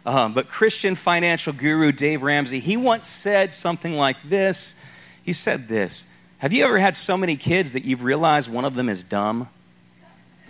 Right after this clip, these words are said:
And you know that you love the dumb one just as much as you do all the others, right? Now, he, of course, he goes on to talk about cutting up credit cards and snowballing payments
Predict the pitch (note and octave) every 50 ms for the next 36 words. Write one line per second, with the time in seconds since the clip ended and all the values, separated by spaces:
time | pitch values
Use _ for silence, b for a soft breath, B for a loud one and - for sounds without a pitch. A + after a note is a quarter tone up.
0 | - - - - - - - _ _ _ B B2+ D3+ D#3+ D#3 C#3+ B - - F3+
1 | F#3+ F3 F3+ G3 G#3 G3+ F3 D#3 C3 D#3+ D#3+ E3 E3+ F3 C#3+ C#3 B2+ B2+ C#3 C#3
2 | D3 C#3+ C#3 C3+ B2 A#2 C3+ - - C3 A2+ A#2 A#2 A#2 - - A#2+ G#2+ A2+ G#2+
3 | G#2+ G#2+ G#2 G#2 G#2 G2+ F#2+ G2 F#2 F2 - D2+ D#2+ - - - - - - _
4 | B B B B B B B - B2+ C#3 C#3+ C#3 - - B B B B B -
5 | - F3 E3+ F#3 F3+ - - D3 - - - F#3 D#3+ - - E3 D#3 E3+ E3+ D#3+
6 | C#3+ - D#3+ D#3+ D#3+ C#3 B2+ - - - - - - - - - - D#3+ D3+ C#3
7 | - - C3 C3 B2+ A#2+ - - D3+ C#3 C#3 C3+ B2+ A#2+ - - - D3+ C#3 C#3
8 | C3+ B2 - C#3 C#3 C#3 C3+ B2+ B2 A#2+ A2+ - - - C3+ C3 B2+ B2 B2+ B2
9 | B2 B2 A#2+ A2 - - C#3 C#3+ C3+ B2+ C3 C3 A#2+ -